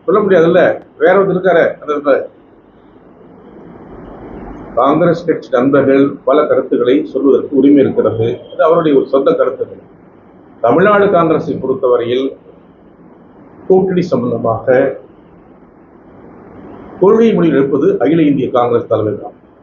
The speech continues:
அகில இந்திய காங்கிரஸ் தலைமை என்ன வழிகாட்டுகிறார்களோ அந்த வழியில் தமிழ்நாடு காங்கிரஸ் தலைவரும் சட்டமன்ற உறுப்பினர்கள், நாடாளுமன்ற உறுப்பினர்கள், எங்களை போன்ற அனைத்து தலைவர்கள், தொண்டர்கள், நண்பர்கள் அனைவரும் ஒரே முடிவை எடுக்க முடியும்.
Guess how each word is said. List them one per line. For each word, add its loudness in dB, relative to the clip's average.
அகில 4
இந்திய 4
காங்கிரஸ் 0
தலைமை 2
என்ன 0
வழிகாட்டுகிறார்களோ 2
அந்த 0
வழியில் 0
தமிழ்நாடு 2
காங்கிரஸ் 0
தலைவரும் 0
சட்டமன்ற 2
உறுப்பினர்கள், 2
நாடாளுமன்ற 2
உறுப்பினர்கள், -6
எங்களை 0
போன்ற -2
அனைத்து 2
தலைவர்கள், 2
தொண்டர்கள், -4
நண்பர்கள் 0
அனைவரும் 2
ஒரே 0
முடிவை 0
எடுக்க -4
முடியும். -8